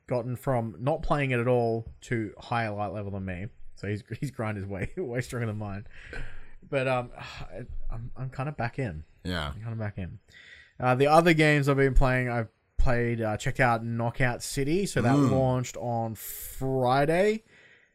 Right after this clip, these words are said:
Speaker 1: Uh, it's free for the first ten game. It is a full game trial. Uh, it's also, I believe, free if you have E A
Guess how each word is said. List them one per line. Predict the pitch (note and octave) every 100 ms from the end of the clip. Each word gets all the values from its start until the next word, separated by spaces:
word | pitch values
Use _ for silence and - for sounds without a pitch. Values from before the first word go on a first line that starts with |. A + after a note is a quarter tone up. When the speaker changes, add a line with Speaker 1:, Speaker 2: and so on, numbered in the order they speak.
| _ _
Speaker 1:
Uh, | F#2+ F#2+ G2 E2+
it's | A2+ -
free | - - D3 E3+ A3+
for | G3
the | D#3+
first | D#3+ D#3+
ten | - C#3
game. | C#3 C#3+
It | B2
is | A2
a | G#2+
full | - - E3+ E3 E3 D3+ _ _ _
game | B2+ B2+ C3 B2+
trial. | A#2 - E3 E3 E3 E3 - _ _ _ _ _ - - - G2+
Uh, | G2+
it's | G2+
also, | A2 B2+ D3+ C3 A2
I | F#2+
believe, | G2+ G#2 G2
free | - - G2+ G#2
if | G#2
you | G#2
have | F#2
E | F#2+
A | F#2